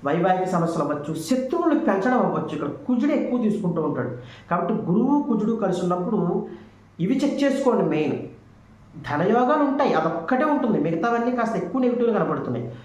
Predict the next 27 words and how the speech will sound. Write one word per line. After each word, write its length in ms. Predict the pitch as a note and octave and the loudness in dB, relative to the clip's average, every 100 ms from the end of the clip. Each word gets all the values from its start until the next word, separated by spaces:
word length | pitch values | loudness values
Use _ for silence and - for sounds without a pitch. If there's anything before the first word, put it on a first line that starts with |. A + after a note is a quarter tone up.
| - | -4
ఈ 60 | A3 | 0
విషయంలో 580 | G#3+ G#3+ G3 B3 - - - | 2 2 2 4 2 -2 -6
జాగ్రత్త 380 | C#3+ D3+ C#3 - | -2 0 0 -2
వహించాలి. 480 | B2+ B2+ B2 A#2 - | -2 -2 -2 -4 -4
ఇక 140 | E3+ G#3+ | -2 -2
గురువు 420 | - A#3+ D4 D#4 | 0 2 4 4
మరియు 260 | C4+ A#3+ | 2 2
బుధుడు 300 | A#3 F#3 F#3+ | 2 2 4
కలిసి 240 | F#3+ E3 D3+ | 4 2 -2
ఉన్నప్పుడు, 340 | C#3+ - - - - - | -4 -4 -8 -10 -14 -8
ఎప్పుడైతే 640 | E3 F3 B3 B3+ C4 - - | -4 0 0 2 2 2 2
బుధుడు 400 | G#3+ - - - - - - - | 2 4 2 0 -8 -14 -12 -2
అర్ధశుభుడు 600 | E3 G3 C4+ C4+ A#3+ A3 | 0 2 2 2 2 4
అంటూ 260 | C4 B3+ A#3+ | 4 4 4
ఉంటాను 320 | G#3+ G3 F3+ | 2 2 2
నేను, 240 | D3+ A2 - - - - - - G3 | 2 0 -4 -12 -20 -20 -20 -6 0
ఈయన 200 | C4+ B3+ G#3 B3+ D#4 - - | 2 2 2 2 0 -6 -2
పాపగ్రహాలతో 760 | F#3 G3+ A#3 - G#3+ A3 G#3+ G#3+ | 0 2 2 2 4 4 4 2
కలిసినప్పుడు 460 | G#3+ G3 G3 F#3+ F3+ | 2 2 0 -2 -2
పాప 260 | C3 B2+ | -2 -2
ఫలితాలు, 720 | C3 D#3+ D#3+ F3 G#3 G#3+ - - - | 0 0 4 4 4 0 -4 -12 -4
శుభగ్రహాలతో 680 | G#3+ A#3 A#3 G#3+ A3+ A3+ A3+ | 0 2 2 4 4 4 2
కలిసినప్పుడు 380 | G#3+ F#3 G3+ A#3+ | 2 2 0 0
శుభగ్రహాలు 500 | A#3+ F3 F3 F3+ F#3+ | 0 0 2 2 2
ఇచ్చే, 300 | F#3+ F#3 F3+ | 2 0 0
ఆ, 160 | D#3 | 0
శుభ 180 | D3+ F#3 | 0 0